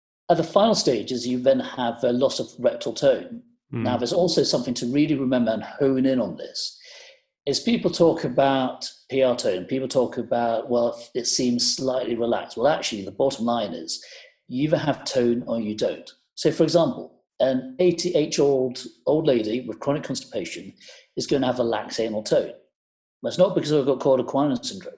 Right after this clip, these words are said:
Speaker 2: Hmm.
Speaker 1: It's because they're elderly with chronic constipation. The difference in complete corticoquina syndrome is that they've got no anal tone whatsoever. So, you know, the, the old adage, "Put your finger in before you put your foot in it," is really quite true, true here.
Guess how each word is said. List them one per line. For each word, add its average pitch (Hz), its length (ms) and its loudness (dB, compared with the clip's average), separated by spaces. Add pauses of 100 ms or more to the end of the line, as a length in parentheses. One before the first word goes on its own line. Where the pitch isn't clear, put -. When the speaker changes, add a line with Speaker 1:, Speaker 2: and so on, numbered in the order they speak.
(360)
Speaker 2:
Hmm. 104 160 -6
Speaker 1:
It's 120 120 -2
because 110 340 -6
they're 120 220 2
elderly 113 380 2
with 104 120 -8
chronic 107 260 -6
constipation. - 640 -4 (920)
The 127 80 -2
difference 180 420 2
in 127 100 -2
complete 127 340 -4
corticoquina 143 640 2
syndrome - 540 -6 (260)
is 117 120 -4
that 117 120 0
they've 113 160 -2
got 147 160 -4
no 127 480 0
anal 120 300 -2
tone 104 320 -4
whatsoever. - 640 0 (600)
So, 127 200 0
you 127 160 0
know, 110 100 2
the, 120 240 2 (260)
the 160 100 6
old 151 160 6
adage, 127 360 4
"Put 160 160 -2
your 143 60 -2
finger 135 280 0
in 127 80 -2
before 120 220 -2
you 120 80 0
put 123 160 -2
your 113 80 -4
foot - 320 2
in 95 80 -6
it," - 180 0 (300)
is 123 240 -2
really 117 360 -2
quite 107 360 -2
true, 160 560 0
true 113 260 -2
here. - 220 -12